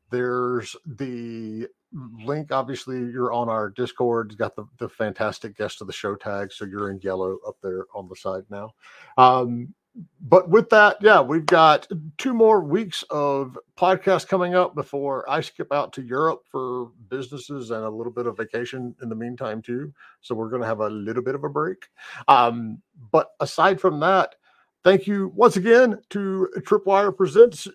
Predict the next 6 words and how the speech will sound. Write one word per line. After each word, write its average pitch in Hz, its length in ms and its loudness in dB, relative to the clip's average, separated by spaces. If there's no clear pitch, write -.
Join 160 360 -2
us 170 140 -4
back 156 340 -4
here 151 420 -6
next 139 420 -6
Friday. 185 600 0